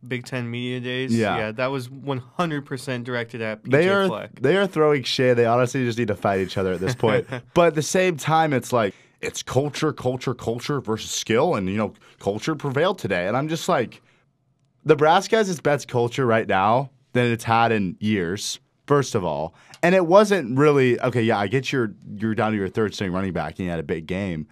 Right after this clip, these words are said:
Speaker 2: But at the same time, it wasn't like that was what pushed it over the top. Like, straight up, Nebraska had its chances, and they just didn't do it.
Speaker 1: Yeah.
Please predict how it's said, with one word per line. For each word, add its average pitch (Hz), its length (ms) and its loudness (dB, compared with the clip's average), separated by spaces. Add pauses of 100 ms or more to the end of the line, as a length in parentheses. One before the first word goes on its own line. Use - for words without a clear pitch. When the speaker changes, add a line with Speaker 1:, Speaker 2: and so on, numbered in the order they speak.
(140)
Speaker 2:
But 131 80 -2
at 135 40 -2
the 139 60 0
same 160 260 -2
time, 151 240 0
it 113 100 0
wasn't 151 300 0
like 135 220 -2
that 113 220 2
was 101 340 -4 (200)
what 104 260 -4
pushed 110 340 -2
it 110 80 0
over 98 260 0
the 87 100 -4
top. 95 300 -2
Like, 90 220 -6 (240)
straight 151 300 2
up, 147 100 2
Nebraska 127 560 0
had 131 160 2
its 139 140 -4
chances, 107 640 -2
and 113 120 2
they 117 80 2
just 110 180 -2
didn't 104 240 0
do 92 160 0
it. 73 160 -6 (160)
Speaker 1:
Yeah. 123 360 -4